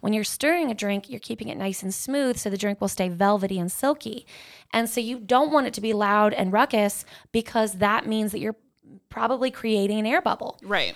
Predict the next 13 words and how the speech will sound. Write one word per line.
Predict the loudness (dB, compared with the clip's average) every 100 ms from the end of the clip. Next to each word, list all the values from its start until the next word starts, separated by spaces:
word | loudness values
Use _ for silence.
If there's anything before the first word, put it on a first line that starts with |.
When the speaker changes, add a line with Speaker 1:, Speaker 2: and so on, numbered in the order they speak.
| -2
Speaker 1:
And | -2
you | 0
don't | 4 4 4
want | 0
any | -2 -4 -2
air | 0
bubbles. | 0 -2 -4
So | 0 0 0 -10 -8
the | -8
quieter | 0 2 2 2
is, | 0 0
the | 2
better. | 4 4